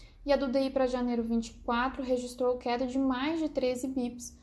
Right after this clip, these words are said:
para treze vírgula zero sete por cento. O surpreendente superávit do setor público em março também deu fôlego à queda das taxas nos vértices mais longos, com a preocupação fiscal por hora em segundo plano.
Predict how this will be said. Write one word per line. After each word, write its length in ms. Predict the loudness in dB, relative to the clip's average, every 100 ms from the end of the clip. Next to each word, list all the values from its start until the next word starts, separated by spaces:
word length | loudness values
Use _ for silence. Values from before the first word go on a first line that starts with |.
| -20 -2
para 180 | 2 2
treze 400 | 4 2 2 0
vírgula 340 | -4 0 0
zero 380 | 2 2 2 0
sete 400 | -2 -4 -4 -6
por 160 | -8 -8
cento. 400 | -6 -6 -8 -16 -20 -20 -20 -20 -20 -20 -20 -4
O 80 | -2
surpreendente 1000 | 2 2 4 4 6 4 4 2 0 -2
superávit 800 | -2 0 2 2 0 -2 -4 -6
do 100 | -4
setor 380 | -4 -2 -4
público 480 | -4 -6 -4 -4 -4
em 60 | -4
março 540 | -2 0 0 -2 -6 -8
também 480 | -4 0 4 4 4
deu 160 | 4 2
fôlego 440 | 2 0 0 0
à 80 | -2
queda 360 | -2 -4 -2 0
das 200 | -2 -4
taxas 480 | -6 -6 -6 -4
nos 220 | 0 0 0
vértices 460 | -4 -6 -4 2
mais 340 | 2 2 0 0
longos, 500 | 0 0 -2 -6 -18 -20 -20 -20 -10
com 120 | 0 2
a 80 |
preocupação 640 | 6 4 4 -2 -4 -4 -6
fiscal 460 | -6 -6 -4 -4
por 200 | -2 -2
hora 340 | 0 0 -2 -6 -8
em 100 | -8
segundo 400 | -4 -4 -2 -2
plano. 340 | 0 0 -2